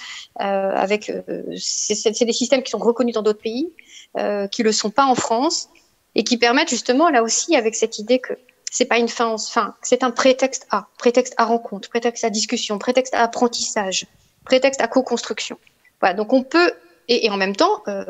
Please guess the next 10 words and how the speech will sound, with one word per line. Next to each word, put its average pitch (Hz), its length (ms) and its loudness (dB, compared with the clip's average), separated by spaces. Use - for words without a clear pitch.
on 190 100 -6
peut, 233 360 4
euh, 180 80 -4
derrière 185 340 -4
ça, 294 240 2
derrière 196 260 2
ces 190 140 -6
discussions, 269 560 0
clairement 226 540 2
questionner, 240 760 2